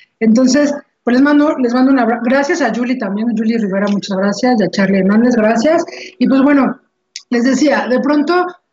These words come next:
hablar de emociones, eh, es bien es-, extenso y es bien importante porque el autoconocimiento al final es lo que nos va a dar como seres humanos una evolución. Entonces,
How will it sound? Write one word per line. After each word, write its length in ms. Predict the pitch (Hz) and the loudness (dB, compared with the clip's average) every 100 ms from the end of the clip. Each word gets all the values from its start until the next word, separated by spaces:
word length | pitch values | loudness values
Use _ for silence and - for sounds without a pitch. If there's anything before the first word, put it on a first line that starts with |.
| - | -4
hablar 340 | 233 285 302 | 0 2 2
de 100 | 320 | 2
emociones, 880 | 349 320 233 254 240 247 269 277 - | 2 2 0 -2 0 2 2 0 -2
eh, 500 | 226 214 202 196 202 | -4 -4 -2 -4 -4
es 240 | - 262 226 | -2 0 2
bien 240 | 269 294 | 2 2
es-, 280 | 311 262 - | 2 -2 -6
extenso 840 | 226 220 - 262 254 240 240 254 330 | -8 -8 -4 0 0 0 -2 -2 -2
y 160 | 240 233 | -2 0
es 140 | 226 | 0
bien 220 | 220 247 | 0 2
importante 640 | 254 226 196 175 220 220 226 | 2 2 -2 -2 -2 0 -2
porque 460 | - 185 - 196 185 - _ | -4 -6 -4 -4 -4 -14 _
el 140 | - 226 | -2 0
autoconocimiento 1040 | 220 226 226 233 233 220 240 240 240 240 | 2 2 0 0 0 2 2 2 2 2
al 80 | 285 | 0
final 500 | 277 214 214 220 220 - - | 2 2 2 0 -2 -6 -6
es 160 | 220 214 | -2 0
lo 100 | 254 | 0
que 120 | 254 | 0
nos 260 | 202 185 180 | 0 0 0
va 100 | 214 | 0
a 100 | 196 | 0
dar 280 | 208 208 - | 0 -2 -2
como 240 | 214 190 | -2 0
seres 360 | 185 220 226 220 | 0 0 0 2
humanos 500 | 196 220 233 214 214 | 2 2 0 0 0
una 140 | 208 | -2
evolución. 840 | 196 190 - - 180 - 247 214 - - - - | -2 -6 -8 -4 -4 -2 -2 -2 -4 -12 -12 -4
Entonces, 540 | 226 247 254 311 - | 0 2 2 0 -2